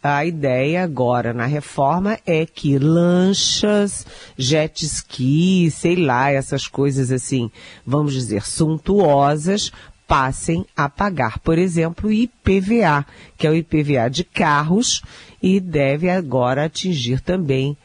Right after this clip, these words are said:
as lanchas. Então, quem tiver lancha vai pagar, e quem tem lancha certamente tem dinheiro pra pagar, não é? Agora, a ideia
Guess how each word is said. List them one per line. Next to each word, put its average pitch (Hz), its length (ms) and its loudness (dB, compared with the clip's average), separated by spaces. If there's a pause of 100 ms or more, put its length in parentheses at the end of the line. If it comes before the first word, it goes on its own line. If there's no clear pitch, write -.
(320)
as 175 260 -2
lanchas. 127 600 -2
Então, 160 280 -2
quem 170 220 -2
tiver 151 360 -2
lancha 170 540 0 (560)
vai 156 340 -2
pagar, 208 600 0
e 202 180 2
quem 175 320 -2
tem 165 240 -2
lancha 175 580 0
certamente 151 680 -2
tem 175 140 0
dinheiro 180 420 -2
pra 147 160 -6
pagar, 220 380 -4
não 127 200 -2
é? 220 160 -2 (440)
Agora, 139 680 -2
a 208 200 0
ideia 160 920 -2